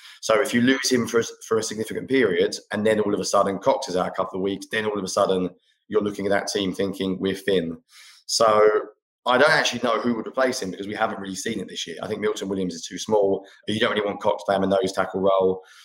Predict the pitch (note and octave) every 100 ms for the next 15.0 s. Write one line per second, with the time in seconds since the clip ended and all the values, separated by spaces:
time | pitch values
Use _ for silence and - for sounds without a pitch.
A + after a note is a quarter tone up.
0 | - A#2 A2 A#2+ A#2+ C3+ C#3 C3 B2+ A#2
1 | G2+ - G#2+ G#2+ G2+ - - A#2 A#2+ A#2+
2 | A#2 - A#2 A2+ _ A#2 A#2+ A#2 B2 A2+
3 | - A#2+ B2+ - F#2+ A#2 G#2+ B2+ A#2+ A#2+
4 | A#2 B2 A#2 A2 G#2+ G#2 G#2+ G#2 G2 G2+
5 | G2 F2+ - G2 F#2+ F#2 F2+ - _ _
6 | - G#2 G2 G#2+ - G2+ G2+ G2 A2 G#2+
7 | G2 F#2+ G2+ G#2 G2+ F#2+ F#2+ F#2 F#2 F#2
8 | F#2+ F#2 F2+ F2+ - - G#2+ A2 A2 G2
9 | G2 F#2+ G#2+ G2+ F#2 G#2 G2 F#2 F2+ G2
10 | F#2 F2+ F#2 F2 F2+ F2+ - _ _ -
11 | A#2 G#2+ G2 G#2+ G2 G#2 G2 - F#2 -
12 | G#2 G2+ G2+ G2+ A2 A2+ A2 - _ _
13 | _ - A2 G2+ G2 - A2+ A#2 G#2+ G#2
14 | A2 G#2 G2+ G2 F#2+ F#2+ F#2+ G2 F#2 F#2